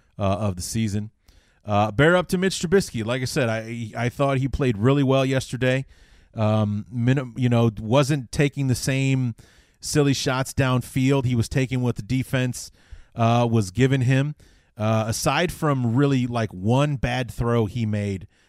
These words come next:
to Kmet that probably should have been picked off, I didn't really see any other, I didn't really have any other issues with Mitch, uh, in the game, uh, yesterday. You know, there were, there were a couple of plays here and there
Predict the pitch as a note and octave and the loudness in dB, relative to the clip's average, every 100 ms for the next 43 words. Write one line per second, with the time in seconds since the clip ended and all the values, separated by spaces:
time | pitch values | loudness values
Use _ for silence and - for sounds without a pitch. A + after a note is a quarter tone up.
0 | _ A#2 - A2+ A2+ G#2+ A2 F2+ C3 B2+ | _ -8 -6 -2 -2 -2 -6 -2 0 0
1 | A2+ - B2+ G#2+ G2+ F#2+ - G2+ - G#2 | -2 -2 -2 -2 -4 -4 -6 -6 -6 -6
2 | F#2+ D#2 - _ _ _ _ _ _ - | -6 -10 -18 _ _ _ _ _ _ -4
3 | B2+ D3+ D3+ C#3+ B2+ - C#3+ D3 C3+ C3 | -2 0 2 2 0 0 -2 0 -2 -2
4 | C3 C3 B2+ B2 A#2 G#2+ - _ _ _ | -2 0 2 4 4 0 -4 _ _ _
5 | _ B2+ F3+ G3 E3 F3 E3+ E3 D3+ C#3 | _ -6 0 2 4 4 2 4 2 2
6 | E3 - A#2+ G2+ G#2+ G2 G2+ F#2+ - - | 0 2 0 0 -2 -4 -6 -8 -10 -16
7 | - A2 G#2 G#2 A2 G2 B2 B2 F#2 - | -12 -8 -6 -6 -8 -4 -4 -4 -6 -14
8 | _ _ _ _ _ - G#2 G2+ G#2 G2 | _ _ _ _ _ -12 -10 -10 -12 -12
9 | - F2 - - G#2 G2+ G2+ A#2 B2 A#2+ | -14 -14 -14 -12 -8 -6 -2 -2 -2 -2
10 | B2 B2+ A#2+ - C#3 C#3 C3 - C#3 C3+ | 0 2 0 0 -2 -2 -4 -2 -2 -2
11 | - C#3 B2 A#2+ B2 B2 | -4 -4 -2 -2 0 -2